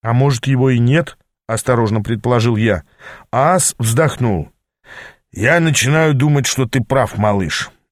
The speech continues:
И если так, то это значит, что нам придется сделать нечто такое, чего мне действительно не хочется делать". "Ты имеешь в виду сдаться?"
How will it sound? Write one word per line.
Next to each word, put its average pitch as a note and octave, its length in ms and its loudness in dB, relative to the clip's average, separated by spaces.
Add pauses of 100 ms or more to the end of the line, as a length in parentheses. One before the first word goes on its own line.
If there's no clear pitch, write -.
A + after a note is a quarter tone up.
(100)
И G2 100 -4
если C3 340 2
так, D3+ 360 0
то B2 120 -2
это B2+ 240 0
значит, B2+ 460 0
что - 260 -2
нам A#2+ 220 2
придется A#2 500 0
сделать A2+ 440 0
нечто A#2+ 460 -2
такое, A#2 720 0 (520)
чего C#3 320 0
мне D#3 200 2
действительно C3+ 600 0
не C#3 160 2
хочется G#2+ 580 -2
делать". G2+ 540 -2 (840)
"Ты B2 160 0
имеешь C#3+ 340 2
в - 40 -2
виду A2+ 220 0
сдаться?" C3 680 0